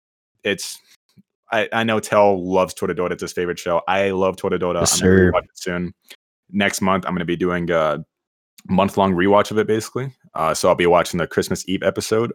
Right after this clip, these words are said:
Speaker 1: on Christmas Eve. So it's gonna be super good.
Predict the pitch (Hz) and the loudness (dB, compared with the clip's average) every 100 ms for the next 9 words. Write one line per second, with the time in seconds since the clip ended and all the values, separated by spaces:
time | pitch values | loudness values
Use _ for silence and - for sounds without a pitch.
0 | - 78 80 78 - 98 - - - - | -6 -2 -2 -4 -2 -2 -2 -6 -10 -16
1 | _ _ - 104 135 - - - 73 - | _ _ -6 -2 -2 -4 -6 -4 -4 -6
2 | - - _ - 139 135 - 123 110 95 | -18 -20 _ -2 0 2 2 0 0 2
3 | 73 | 0